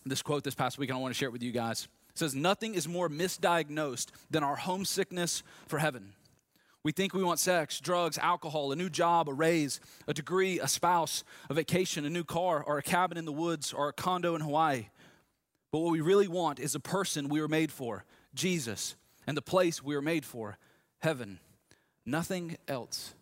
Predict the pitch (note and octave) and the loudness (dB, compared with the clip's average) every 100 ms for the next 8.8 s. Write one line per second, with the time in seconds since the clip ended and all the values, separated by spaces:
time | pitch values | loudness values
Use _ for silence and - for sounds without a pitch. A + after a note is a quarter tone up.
0 | _ _ _ _ _ B2+ A#2 A2 G2+ - | _ _ _ _ _ -8 -6 -6 -8 -12
1 | - - - - _ _ _ _ _ _ | -12 -14 -16 -20 _ _ _ _ _ _
2 | _ _ _ _ _ _ _ - C#3+ - | _ _ _ _ _ _ _ -8 -6 -6
3 | A2 D#2+ - - _ _ _ _ _ _ | -6 -6 -10 -20 _ _ _ _ _ _
4 | _ - - A2+ F2+ - _ _ _ _ | _ -14 -6 -6 -6 -12 _ _ _ _
5 | _ _ _ _ _ _ _ A#2+ C#3 C3 | _ _ _ _ _ _ _ -6 -4 -4
6 | C3 B2+ G#2 G2+ - _ _ _ _ _ | -4 -4 -4 -8 -10 _ _ _ _ _
7 | _ _ _ _ _ _ _ _ _ - | _ _ _ _ _ _ _ _ _ -2
8 | C#3 - C#3+ - D3 C3+ A2 F#2 | -2 -2 -10 -6 -2 -2 -2 -8